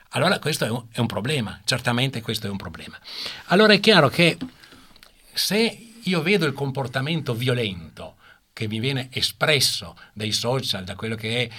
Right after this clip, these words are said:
il mondo virtuale, io lo confondo col mondo reale, questa è la realtà. Credo che il mondo reale sia, come dire, la fotocopia o possa riprodurre nel reale quello che è il mondo, il mondo virtuale.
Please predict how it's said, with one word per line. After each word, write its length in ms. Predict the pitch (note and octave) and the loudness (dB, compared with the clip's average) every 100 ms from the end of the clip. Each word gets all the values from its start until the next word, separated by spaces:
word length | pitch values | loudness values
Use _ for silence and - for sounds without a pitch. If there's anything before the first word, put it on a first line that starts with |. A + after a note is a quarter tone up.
| - - _ | -18 -20 _
il 140 | C3 C3+ | 0 4
mondo 300 | D#3 D#3 C3+ | 4 4 4
virtuale, 840 | C3+ A2+ A2 E3 B2 A2 C3+ D#3 - - | 2 0 2 4 4 2 -2 -6 -12 -14
io 140 | - F3+ | -4 -2
lo 120 | C3 | 0
confondo 640 | C#3+ D3 - F#3 A#3 A3+ | 0 0 2 2 4 4
col 180 | - C#3+ | 2 0
mondo 300 | C3 G3 D#3 | 0 0 -2
reale, 380 | A2+ D3 A#2 - | -2 -4 -6 -12
questa 300 | - D#3+ - | -6 -4 -4
è 20 | |
la 100 | - | -10
realtà. 340 | - - - - | -14 -18 -20 -8
Credo 300 | - F#3+ C3 | -2 0 -2
che 100 | B2 | -2
il 80 | A#2+ | 0
mondo 300 | E3 C3 G#2+ | 0 0 0
reale 520 | G#2+ G2 E2+ B2 E3 - - | -2 -6 -6 -8 -10 -14 -8
sia, 500 | - - G3+ D3 G#2+ - - | -2 0 2 0 -2 -8 -10
come 180 | C#3+ C#3+ | -4 -2
dire, 160 | B2 | 0
la 120 | A#2 | -2
fotocopia 1000 | G#2+ F3 F3 C#3+ - B2+ G2+ F#2 F#2+ B2 - | 2 0 2 -2 2 0 0 -6 -8 -8 -6
o 100 | C#3+ | -4
possa 320 | F3+ F3 C#3 | 0 0 0
riprodurre 720 | C3 C3+ C#3+ C3+ F3 C3+ G#2+ | -2 -2 0 2 2 2 -2
nel 200 | G2 A2+ | -4 -4
reale 520 | A2 G#2+ F2+ G2 D#3+ - - - | -2 -4 -4 -8 -12 -14 -20 -10
quello 300 | F#3 G#3 A3+ | -2 0 0
che 180 | - C3 | 0 0
è 180 | G3 - | 0 0
il 120 | F#3+ | 0
mondo, 500 | C#3+ G2+ A2+ F3 - - | 0 -2 -2 -6 -8 -6
il 140 | F#3+ | -2
mondo 240 | D3+ D3+ D3+ | 0 0 -2
virtuale. 600 | G#2+ - D#3 D#3 F#2 | -4 -6 -4 -2 -4